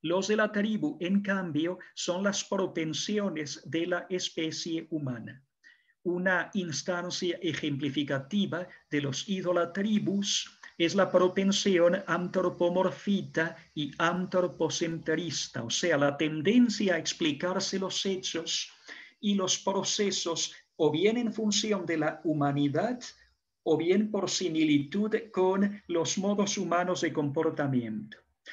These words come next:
En tercer lugar, los ídola foris, a saber, los prejuicios anexos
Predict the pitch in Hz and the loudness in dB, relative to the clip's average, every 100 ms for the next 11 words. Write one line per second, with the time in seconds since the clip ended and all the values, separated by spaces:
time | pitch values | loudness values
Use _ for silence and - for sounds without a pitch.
0 | - - 151 139 156 143 - 190 - 165 | -10 -6 -4 0 -2 -2 -2 -2 0 0
1 | 160 160 139 123 - - 147 131 - 190 | 2 2 0 -2 -6 -2 0 0 -2 0
2 | 190 190 143 - 196 156 - - - - | 2 2 0 2 2 2 0 -2 -2 -4
3 | - _ _ 156 - 196 180 175 180 180 | -8 _ _ -2 2 2 4 4 2 0
4 | 143 - 151 143 - 147 196 202 208 196 | -2 0 0 0 2 2 2 2 2 0
5 | - 202 202 190 - - 190 - - - | 2 4 4 2 -2 -4 -4 -2 -4 -6